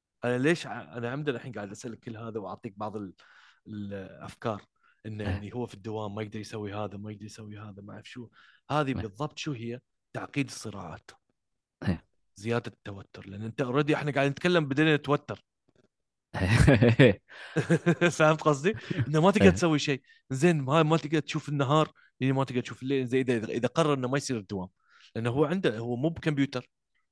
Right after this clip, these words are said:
Speaker 1: أوكي،
Speaker 2: مم.
Speaker 1: في الدوام يمكن هو كمبيوتر، لأنه خلاص هو عنده وظيفة لازم يسويها ويطلع.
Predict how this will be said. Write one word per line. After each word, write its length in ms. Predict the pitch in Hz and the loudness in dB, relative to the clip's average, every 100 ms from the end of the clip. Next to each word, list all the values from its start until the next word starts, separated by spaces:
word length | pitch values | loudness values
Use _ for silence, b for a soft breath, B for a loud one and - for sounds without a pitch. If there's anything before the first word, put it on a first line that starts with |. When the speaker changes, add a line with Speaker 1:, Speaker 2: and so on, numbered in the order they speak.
| _ _ b b 139 | _ _ b b -2
Speaker 1:
أوكي، 160 | - | 2
Speaker 2:
مم. 60 | - | 2
Speaker 1:
في 80 | 120 | 2
الدوام 360 | 117 151 175 | 4 4 6
يمكن 200 | 170 165 | 2 2
هو 120 | 147 | 2
كمبيوتر، 340 | - 127 135 104 | 2 0 -2 -2
لأنه 200 | 95 101 | -6 -6
خلاص 320 | 127 117 - | -4 -4 -6
هو 80 | 107 | -8
عنده 440 | 113 117 117 107 - 95 | -6 -4 -4 -4 -10 -10
وظيفة 440 | 110 123 135 180 | -6 -4 -4 -4
لازم 240 | 131 104 | -4 -8
يسويها 380 | 101 107 110 147 | -12 -12 -10 -6
ويطلع. 380 | 147 120 - | -4 -4 -6